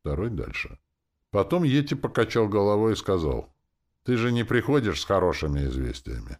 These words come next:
Говори!» Витя ощутил, как заныл живот. Мужчина к внезапно появившемуся родственнику был настроен отнюдь недоброжелательно. В конце концов, ему ничего не стоило похоронить их тут обоих,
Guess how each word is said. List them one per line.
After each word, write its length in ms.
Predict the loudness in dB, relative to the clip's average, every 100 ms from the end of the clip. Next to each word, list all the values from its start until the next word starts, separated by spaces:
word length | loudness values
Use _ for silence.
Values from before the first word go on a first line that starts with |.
| -2
Говори!» 720 | 4 6 6 4 2 -2 -6 _ _ _ _ _ _ _ _ _ -8
Витя 260 | -6 -4
ощутил, 640 | -2 -2 -4 -6 -4 -4 -2
как 240 | -4 -2
заныл 400 | -2 0 0 -2
живот. 440 | -2 -2 -2 -4
Мужчина 480 | -6 -6 -4 -2 -2
к 100 | -4
внезапно 480 | -4 -2 -2 -2 -6
появившемуся 920 | -2 0 0 0 -4 -4 -4 -2 -2
родственнику 600 | -2 -4 -4 -4 -4 -4
был 220 | -2 -2
настроен 560 | 0 -2 -2 2 2 0
отнюдь 520 | -4 -4 -2 -2 -2
недоброжелательно. 1160 | -2 0 0 0 0 2 2 2 -2 -4 -6 -8 _ _ _ _ _
В 60 | -8
конце 300 | -6 -4 -4
концов, 440 | -4 -4 -6 -4
ему 180 | -4 -4
ничего 480 | -4 -6 -6 -6 -4
не 120 | -6
стоило 400 | -8 -6 -6 -6
похоронить 720 | -10 -8 -4 -2 -2 -4 -8
их 100 | -12
тут 220 | -10 -6
обоих, 440 | -4 -2 0 0